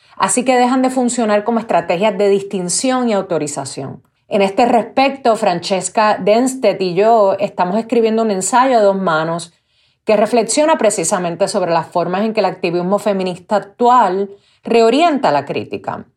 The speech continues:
desestabiliza sus marcos de interpretación y plantea una reformulación material de todo el circuito literario.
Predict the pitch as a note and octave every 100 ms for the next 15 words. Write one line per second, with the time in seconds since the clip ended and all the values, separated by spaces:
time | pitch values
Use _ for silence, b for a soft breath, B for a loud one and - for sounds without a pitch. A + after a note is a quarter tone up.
0 | _ G3 G3 G3+ - F#3 E3+ F#3+ F#3+ G#3
1 | F#3 F3 E3+ E3+ F#3 E3+ F3 E3+ E3+ E3
2 | D#3+ F3+ - G3+ F#3+ G#3 b b b b
3 | b _ C#4 C4 B3 B3 C4+ D4+ D#4 D#4
4 | D4 C4+ C#4 B3+ B3+ A#3+ C4 C4+ B3 B3
5 | B3 G#3+ - C#4+ D4+ A3+ F#3+ D#3+ D#3 E3+
6 | D3 C#3 C#3 C3+ C3 - - F2